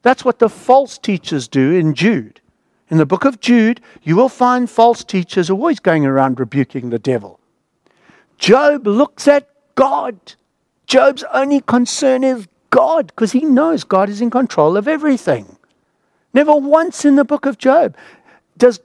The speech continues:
Job even ask God to heal him. Nowhere. He wants God. For Job, God is at the center of the universe, controlling everything, even suffering. But more than that,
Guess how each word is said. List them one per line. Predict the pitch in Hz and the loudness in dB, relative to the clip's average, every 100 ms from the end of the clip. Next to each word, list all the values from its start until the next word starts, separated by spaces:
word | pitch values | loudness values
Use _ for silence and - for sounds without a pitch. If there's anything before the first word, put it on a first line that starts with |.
| _ | _
Job | - 269 294 | 0 2 2
even | 277 262 | 0 2
ask | 247 277 - | 2 0 0
God | 170 180 | -2 0
to | 240 | -2
heal | 226 359 403 | 0 0 -2
him. | - 113 98 _ _ _ _ 381 | -6 -18 -20 _ _ _ _ -6
Nowhere. | 349 330 - _ _ _ _ _ | -4 -4 -10 _ _ _ _ _
He | 170 131 | -14 -14
wants | 113 113 196 220 - - - _ _ _ _ | -14 -4 -2 -2 -8 -18 -20 _ _ _ _
God. | 208 135 - _ | -2 -2 -10 _
For | 165 | 0
Job, | 143 _ - 226 220 220 214 - _ _ _ _ | 0 _ 2 2 2 0 -2 -6 _ _ _ _
God | - 247 254 | 2 2 2
is | 233 | 2
at | 190 185 | 2 0
the | - | -2
center | 160 185 165 160 | -2 0 0 0
of | |
the | 147 | 0
universe, | 147 151 143 143 139 - _ | 0 0 2 0 -2 -14 _
controlling | - 170 - 202 208 214 214 196 _ | -2 -2 0 2 2 2 -2 -8 _
everything, | - 262 277 240 190 156 131 - 131 127 - _ _ | 0 2 2 2 0 0 -2 -2 -2 -2 -8 _ _
even | - 339 339 269 139 247 - - _ _ _ _ _ _ | -2 0 0 0 -2 -8 -10 -18 _ _ _ _ _ _
suffering. | - - 160 - _ - _ _ _ _ _ _ _ _ _ _ _ _ - | -14 -2 -2 -2 _ -20 _ _ _ _ _ _ _ _ _ _ _ _ -2
But | 196 - | -2 0
more | 160 175 | 0 2
than | 147 107 | 0 -8
that, | 92 _ | -18 _